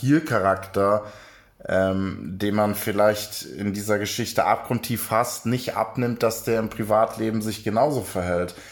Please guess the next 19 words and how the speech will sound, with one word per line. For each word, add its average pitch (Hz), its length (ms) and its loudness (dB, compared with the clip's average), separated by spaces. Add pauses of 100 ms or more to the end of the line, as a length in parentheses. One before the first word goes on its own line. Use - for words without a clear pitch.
(320)
Und 95 280 -4 (280)
völlig 185 580 2
verrückt 160 480 -2
ist 131 160 -2
es - 180 -6
genau 131 380 4
umgekehrt 160 600 0
bei 123 100 4
Leuten, 131 480 2
die 131 260 -4
immer 156 220 4
ein 151 140 0
Babyface 139 640 0
waren, 87 360 -2
weil, 90 540 -2
ähm, 90 460 -2 (1040)
ja, 127 240 6
man 131 180 2
transportiert 139 1200 0